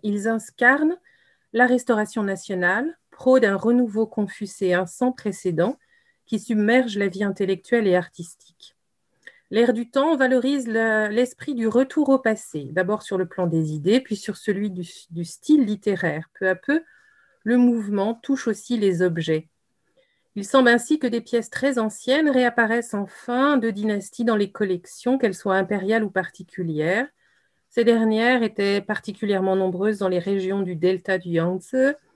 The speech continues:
où prospérait depuis longtemps une très riche bourgeoisie administrative et marchande. Collection gardée précieusement car fragile, mais aussi car les empereurs des Ming cherchaient, des Qing cherchaient les pièces de collection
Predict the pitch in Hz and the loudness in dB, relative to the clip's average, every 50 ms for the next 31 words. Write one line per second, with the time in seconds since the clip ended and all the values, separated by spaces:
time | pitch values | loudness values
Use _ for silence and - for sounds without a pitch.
0 | _ _ _ _ _ _ _ _ - 220 214 - 269 262 - - 254 240 226 262 | _ _ _ _ _ _ _ _ -12 -10 0 2 2 2 4 4 4 6 6 4
1 | 247 226 214 - - 220 214 202 196 185 180 - 240 247 240 220 202 196 190 185 | 2 2 -2 -4 -4 -2 -2 0 0 -2 -2 -2 0 2 2 2 2 0 0 -2
2 | - - 208 196 185 208 208 185 165 170 208 202 196 202 202 196 196 190 208 208 | -4 -4 -4 -2 0 -2 -2 -2 -2 -4 -4 -4 -2 0 0 0 0 0 -2 -2
3 | 196 190 185 185 185 185 180 - - 175 170 170 - 202 185 190 175 165 160 - | 0 2 2 2 2 0 -2 -4 -4 -4 -4 -4 -6 -2 0 2 2 2 2 0
4 | - - - - 151 156 156 147 - - _ _ _ _ _ _ _ _ _ _ | -4 -8 -8 -6 -4 -2 -4 -4 -6 -12 _ _ _ _ _ _ _ _ _ _
5 | _ _ _ _ _ - - - _ _ _ _ - - - - _ _ _ _ | _ _ _ _ _ -20 -20 -20 _ _ _ _ -20 -20 -20 -20 _ _ _ _
6 | _ _ _ - 247 226 247 220 - - 277 262 247 233 226 220 202 208 196 - | _ _ _ 2 4 4 2 0 -2 -2 0 2 4 4 2 2 0 -2 -4 -6
7 | - - - 294 302 302 - - 220 220 202 202 196 202 202 190 190 - 240 240 | -8 -6 -4 -4 -4 -6 -4 -4 -2 -2 -2 -2 -2 -2 -2 -2 -2 -4 -4 -6
8 | - - - 196 190 180 160 170 180 185 208 233 269 302 - _ _ _ _ 196 | -8 -10 -6 -4 -4 -2 -2 -2 -4 -4 -4 -4 -6 -6 -10 _ _ _ _ -2
9 | 202 190 196 185 - - 254 277 - 226 214 190 185 180 165 180 185 185 165 - | 0 0 0 -2 -4 -4 -6 -4 -2 -2 0 0 0 0 0 -2 -4 -4 -6 -8
10 | - 220 226 277 349 381 392 - - _ _ _ _ _ 165 165 160 170 196 233 | -6 -4 0 2 2 2 0 -2 -8 _ _ _ _ _ -6 -6 -4 -2 0 0
11 | 277 294 269 254 - - 190 170 - - - 156 156 147 160 - - - - 262 | 0 0 -2 -4 -4 -4 -4 -6 -8 -10 -10 -10 -10 -10 -12 -14 -6 -2 2 4
12 | 262 262 247 - 196 - - - 233 196 175 175 - 202 196 175 165 165 - - | 4 2 2 0 -6 -6 -4 -4 -2 -2 -4 -4 -4 -2 -2 0 -2 -2 -4 -6
13 | 170 175 - - - - - 247 247 | -10 -10 -12 -16 -10 -6 -6 -6 -6